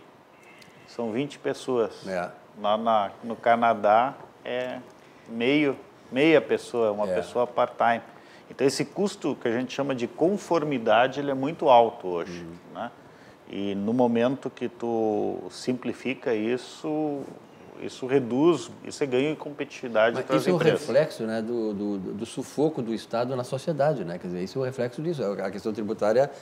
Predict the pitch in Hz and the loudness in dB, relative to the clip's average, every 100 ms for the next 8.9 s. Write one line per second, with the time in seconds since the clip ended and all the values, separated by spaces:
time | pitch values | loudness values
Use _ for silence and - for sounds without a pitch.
0 | - - 131 185 120 101 98 90 - 92 | -12 -6 -2 -2 -2 -4 -6 -8 -8 -6
1 | 104 101 107 113 131 113 - 160 156 117 | -6 -4 0 2 2 0 2 0 2 2
2 | 98 87 123 165 101 92 90 101 98 90 | 0 0 -2 -2 -4 -6 -2 -2 -2 -4
3 | - 139 127 90 92 85 95 151 - - | 0 0 0 -6 -10 -6 -4 -6 -8 -20
4 | - - 113 - 120 131 156 143 117 - | -20 -10 -8 -2 0 2 0 -2 -6 -10
5 | - 101 101 135 170 - 95 - 98 92 | -8 -6 0 0 0 -4 -8 -8 -10 -10
6 | - 679 - - - - - - - - | -4 -2 -2 -4 -10 -14 -16 -14 -14 -8
7 | 120 120 - 117 113 - 170 175 160 - | -6 -6 -6 -8 -8 -6 -4 -2 -4 -4
8 | 180 175 - 107 101 127 123 92 92 | -6 -6 -4 -4 -2 -2 -2 -4 -8